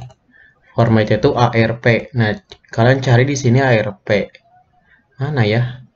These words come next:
Bukan A R Pro ya, tapi A R P. Nah, ini di, biasanya di patch. Nah, yang formatnya A R P saya udah ada di sini. Nah, kita buka project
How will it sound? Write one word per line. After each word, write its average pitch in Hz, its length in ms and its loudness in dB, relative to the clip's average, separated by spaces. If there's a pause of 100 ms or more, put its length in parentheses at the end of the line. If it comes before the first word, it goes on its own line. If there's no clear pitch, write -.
(280)
Bukan 117 320 0
A 110 80 -2
R 123 160 -2
Pro 147 160 2
ya, 123 240 2
tapi 123 240 2
A 113 160 2
R - 160 -6
P. 131 320 -2
Nah, 113 80 2
ini 107 160 0
di, 107 160 0
biasanya 110 240 0
di 110 80 -8
patch. - 560 -6
Nah, 104 320 -2 (1600)
yang 107 320 0
formatnya 107 480 0
A 110 160 2
R - 80 -10
P 113 80 0
saya 113 160 -2
udah 104 320 0
ada 117 240 2
di 127 80 -2
sini. 123 480 0 (440)
Nah, 101 160 -2
kita 101 160 0
buka 101 320 0
project 117 480 0